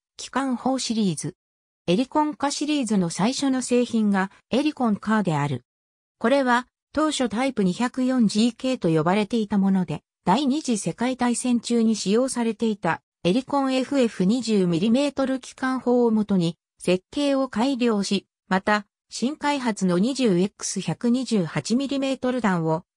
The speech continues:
使用するように変更されたものである。作動機構は、エリコンエフエフと同じエーピーアイブローバック、ベルト球弾式で、発射速度は千発、分、初速は千五十メートル毎秒であった。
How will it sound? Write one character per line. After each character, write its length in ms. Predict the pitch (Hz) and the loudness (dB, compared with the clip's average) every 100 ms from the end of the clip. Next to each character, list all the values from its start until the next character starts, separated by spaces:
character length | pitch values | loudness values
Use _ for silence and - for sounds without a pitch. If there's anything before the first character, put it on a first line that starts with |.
| - | -14
使 140 | - 202 | -4 0
用 180 | 269 | 2
す 160 | 294 285 | 0 -2
る 140 | 269 | -2
よ 140 | 269 262 | -2 0
う 40 | |
に 120 | 220 | -2
変 240 | 156 190 233 | 0 0 0
更 240 | - 262 | 0 -2
さ 180 | 247 226 | 0 -2
れ 100 | 233 | -2
た 120 | 247 | 0
も 100 | 233 | 2
の 140 | 233 220 | 2 2
で 140 | 170 | 2
あ 120 | 156 | 0
る。 160 | 139 123 _ _ _ _ _ | -2 -6 _ _ _ _ _
作 220 | - 202 | -2 2
動 240 | 285 302 | 2 2
機 160 | 285 - | -2 -8
構 240 | - 233 | -2 2
は、 220 | 180 175 - _ - | 4 2 0 _ -2
エ 100 | 175 | 0
リ 100 | 285 | 0
コ 240 | - 277 | 0 0
ン 80 | 262 | 2
エ 80 | 262 | 0
フ 160 | 254 | 2
エ 80 | 269 | 2
フ 160 | 226 - | 2 -2
と 200 | 175 170 | -2 2
同 180 | 190 247 | 2 2
じ 160 | 262 | 2
エ 140 | 208 269 | 2 0
ー 40 | |
ピ 300 | - 262 254 | 0 0 4
ー 40 | |
ア 60 | 247 | 4
イ 100 | 226 | 2
ブ 120 | 170 | 2
ロ 180 | 196 190 | 0 0
ー 20 | |
バ 120 | 185 | 0
ッ 40 | 208 | -2
ク、 220 | - 160 - _ - | -4 -6 -6 _ -2
ベ 120 | 180 | -2
ル 140 | 269 | 0
ト 160 | - 294 | -2 -4
球 240 | - 294 | -2 -2
弾 200 | 262 269 | 0 -2
式 280 | 262 - 220 | -4 -6 -2
で、 180 | 185 165 _ _ | -2 -2 _ _
発 280 | - 180 - | -4 -2 0
射 180 | 285 | -2
速 300 | 311 311 - | 0 -2 -2
度 120 | 220 185 | 0 0
は 120 | 156 | 0
千 240 | - 262 | -2 -4
発、 400 | 240 185 - 156 _ _ | -2 -2 -2 -8 _ _
分、 420 | - 277 269 156 - _ _ | -6 0 2 0 -4 _ _
初 160 | - 202 | -6 -4
速 260 | 262 262 | -4 -2
は 140 | 254 240 | 0 0
千 280 | - 277 | -2 -2
五 140 | 247 226 | 0 0
十 220 | 240 254 | 2 2
メ 180 | 185 240 | 2 0
ー 40 | |
ト 160 | - 269 | -2 -4
ル 140 | 262 | 0
毎 200 | 247 247 | 0 2
秒 240 | 220 240 226 | 2 2 2
で 160 | 214 | 2
あ 60 | 190 | 0
っ 80 | 190 | -2
た。 220 | - 147 | -6 -6